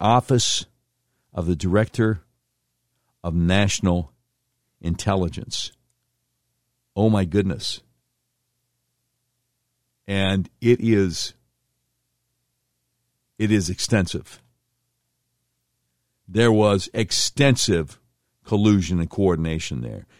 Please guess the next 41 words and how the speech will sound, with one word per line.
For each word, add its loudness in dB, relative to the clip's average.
And, 4
and 4
I 6
would 4
recommend 4
to -6
you 2
that -2
you -2
take 0
a -2
look 0
at -4
it -14
on -8
Twitter. 0
I 2
don't 6
think 0
you 2
have -2
to -8
be 0
a, 0
a -6
member -2
of -12
Twitter -6
to -10
take -8
a -10
look -6
at -10
it. -16
The 4
Twitter 6
executive 4
writes 4
she 4
explicitly 4
asked 2